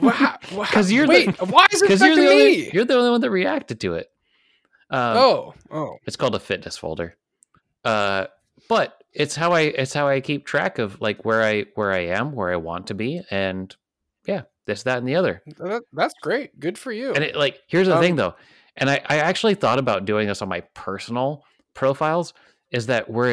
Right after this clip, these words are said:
Speaker 2: in February now, at the end of February. I know this episode's coming out a little bit later, but it took a long time to get there. It doesn't happen overnight. And if you expect things to happen overnight, it's not gonna happen.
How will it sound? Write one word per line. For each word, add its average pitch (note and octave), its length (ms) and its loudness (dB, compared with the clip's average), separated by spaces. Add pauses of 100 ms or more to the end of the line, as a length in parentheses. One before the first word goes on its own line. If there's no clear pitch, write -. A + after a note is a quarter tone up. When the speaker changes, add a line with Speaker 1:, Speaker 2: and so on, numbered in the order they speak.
Speaker 2:
in G#2 220 -2
February G#2+ 640 0
now, F2 200 -4
at A#2+ 120 -2
the C#3+ 120 -2
end F#3 100 2
of E3+ 60 -4
February. F2 440 -2 (440)
I A#2+ 100 -2
know B2 140 -2
this A2+ 160 -2
episode's G2 400 -4
coming G2+ 240 -4
out F#2 120 -4
a - 40 -10
little G2 140 -4
bit F#2 120 -2
later, G2 380 -2 (380)
but C#3 340 -2 (1120)
it F3 120 -6
took B3 180 -4
a F4 60 0
long E3 360 -2
time C#3+ 260 -6
to A#2+ 60 -6
get A#2+ 220 -4
there. E2+ 260 -8 (360)
It C3+ 140 -4
doesn't F3+ 260 0
happen C#3 300 -2
overnight. G2+ 540 -4 (240)
And B2 140 -2
if C3 100 -4
you A#2+ 140 0
expect - 440 -6
things C#3+ 240 -4
to C#3+ 80 -4
happen D3 240 -4
overnight, F3 500 -4 (600)
it's A2+ 140 -8
not B2+ 160 -6
gonna A2 160 -2
happen. G2 380 -6